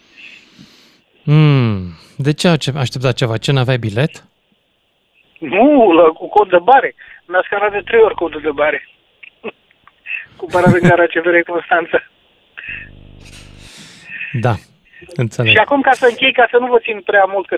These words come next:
Speaker 2: deja, aoleu, suntem de zece minute în, uh, și, uh, sunați-o pe doamna Tatoiu, Monica, și întrebați-o pe dânsa ce părere are despre transportul pe căile ferate române.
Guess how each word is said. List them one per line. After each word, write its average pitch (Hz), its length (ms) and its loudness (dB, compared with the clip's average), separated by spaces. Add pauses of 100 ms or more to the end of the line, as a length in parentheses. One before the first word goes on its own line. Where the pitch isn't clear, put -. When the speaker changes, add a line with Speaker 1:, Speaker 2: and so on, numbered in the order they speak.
Speaker 2:
deja, 170 140 0
aoleu, 196 600 2
suntem 180 220 -8
de 170 180 -4
zece 190 160 -2
minute 185 400 -4
în, 160 60 -8
uh, 151 440 -2 (100)
și, - 100 2
uh, 190 680 2 (1080)
sunați-o 311 320 2
pe 262 80 -2
doamna 262 400 4
Tatoiu, 202 680 2 (640)
Monica, 202 480 -4 (580)
și 285 160 0
întrebați-o 277 520 0 (100)
pe 240 60 4 (160)
dânsa 269 400 2 (180)
ce - 140 2
părere 262 440 4 (120)
are 247 180 2
despre 226 340 -2 (100)
transportul 233 720 0
pe 202 160 0
căile 226 380 0
ferate 190 320 -2
române. 175 460 -4